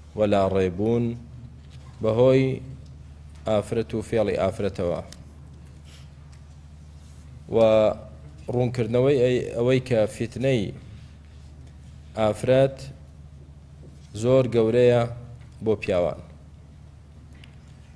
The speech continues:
ئەم باسە وەکو خۆی لێ حاڵی بین، باسی ئەوە ناکە ئافرەت خراپە. نە. باسیەوە ناکە ئافرەت خراپە. یعنی، بۆ نمونە،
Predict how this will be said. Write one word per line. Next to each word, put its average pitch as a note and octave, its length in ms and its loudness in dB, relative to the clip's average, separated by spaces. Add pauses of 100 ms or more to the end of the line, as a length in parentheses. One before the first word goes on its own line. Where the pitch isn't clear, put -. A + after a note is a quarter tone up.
(440)
ئەم D#3 180 -2
باسە C#3+ 340 6 (1400)
وەکو B2+ 260 -6
خۆی F3 200 0
لێ G2 160 2
حاڵی F#2 340 -2
بین، G#2+ 160 -4 (1120)
باسی D3 280 4
ئەوە D3+ 140 4
ناکە F3 260 6
ئافرەت A2 380 4
خراپە. F2+ 440 2 (340)
نە. - 240 -4 (1080)
باسیەوە A#2 360 2
ناکە C3 220 2
ئافرەت G2+ 320 -2
خراپە. - 320 -6 (580)
یعنی، A2+ 200 -2
بۆ C3+ 200 2
نمونە، C3 360 2